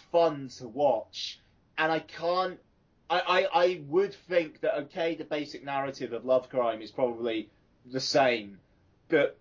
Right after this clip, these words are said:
the stylistic touches that De Palma brings to it are fantastic. Like, there's a sequence with, uh, Noomi Rapace watching a ballet,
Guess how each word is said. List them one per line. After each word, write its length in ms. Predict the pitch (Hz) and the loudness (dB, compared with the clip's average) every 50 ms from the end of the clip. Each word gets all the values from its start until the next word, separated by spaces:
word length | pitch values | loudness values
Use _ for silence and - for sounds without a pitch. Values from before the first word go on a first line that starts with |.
| _ _ | _ _
the 100 | - 165 | 0 0
stylistic 920 | 156 - - - 185 170 175 175 170 165 160 156 160 - - 160 147 - - | 0 -2 0 2 4 6 8 8 8 6 6 4 0 -2 -6 -8 -10 -8 -6
touches 520 | - 139 123 104 - - 131 123 113 - | -2 -2 -2 -2 -4 -8 -8 -8 -8 -6
that 200 | - 127 117 - | -6 -6 -4 -4
De 60 | 139 127 | -6 -6
Palma 480 | - 135 131 127 127 123 120 120 117 | -2 2 2 4 4 4 2 0 -2
brings 500 | 107 - 131 131 131 131 127 120 - - | -2 0 0 0 0 0 -2 -6 -8 -6
to 140 | - 131 113 | -4 -2 0
it 260 | 110 107 104 98 - - _ _ _ _ _ _ _ _ 143 | 2 2 2 2 0 -4 _ _ _ _ _ _ _ _ 4
are 500 | 139 139 135 131 131 123 117 107 - - _ _ | 6 8 8 8 6 6 4 4 0 -4 _ _
fantastic. 840 | 151 127 120 113 - - - 123 127 127 - - 127 110 104 101 | -2 -2 -2 -4 -8 -6 -4 -2 -2 -4 -4 -8 -8 -8 -6 -2
Like, 180 | 123 123 123 123 | 0 0 0 2
there's 340 | - 143 143 139 131 - - _ _ _ _ _ _ | 2 0 0 0 -2 -6 -14 _ _ _ _ _ _
a 80 | - 156 | -6 -6
sequence 720 | - - 180 180 180 - - - 165 151 143 123 - - | -2 0 0 0 0 0 -2 0 0 0 0 -2 -6 -4
with, 280 | 143 143 131 123 - - | -2 0 0 -2 0 2
uh, 160 | 120 131 131 | 2 2 2
Noomi 280 | 135 135 131 127 127 123 | 2 0 -2 -2 0 0
Rapace 440 | 123 120 117 139 135 127 123 - | 0 0 0 0 0 0 0 -2
watching 440 | 131 120 127 127 - - - 123 120 | -2 0 0 0 0 0 -4 -6 -6
a 60 | 120 | -6
ballet, 640 | 113 - 131 127 131 127 123 110 104 101 98 92 90 | -2 0 2 2 4 4 4 4 2 0 -2 -6 -10